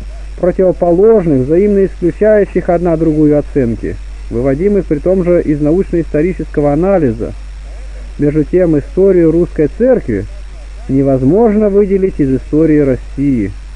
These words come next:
как невозможно отделить ее и от ее византийского источника. Как православие есть один из главнейших факторов в истории России, так и судьбы России определяют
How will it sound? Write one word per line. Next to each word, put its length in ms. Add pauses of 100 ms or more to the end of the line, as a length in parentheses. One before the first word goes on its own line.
(380)
как 160
невозможно 560
отделить 480
ее 320
и 260
от 220
ее 280
византийского 840
источника. 680 (720)
Как 200
православие 720
есть 140
один 280
из 80
главнейших 520
факторов 540
в 60
истории 320
России, 560 (760)
так 240
и 140
судьбы 320
России 420
определяют 680